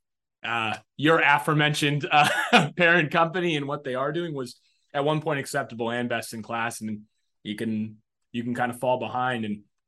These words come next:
Horsepower is now ready to lead the way. Uh, Mighty Dog's doing a lot of cool things. And the other one I think is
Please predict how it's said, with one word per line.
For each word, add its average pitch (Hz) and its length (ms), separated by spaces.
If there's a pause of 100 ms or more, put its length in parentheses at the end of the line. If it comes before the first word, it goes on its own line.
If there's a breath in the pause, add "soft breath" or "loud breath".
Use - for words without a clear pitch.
Horsepower 131 440
is 110 80
now 117 160
ready 113 220
to 107 80
lead 113 260
the 104 60
way. 110 360 (440 soft breath)
Uh, 95 240
Mighty 127 240
Dog's 113 200
doing 113 160
a 101 60
lot 113 280
of 110 80
cool 110 200
things. 120 280
And 107 100
the 104 60
other 113 120
one 110 120
I 104 120
think 110 220
is 104 240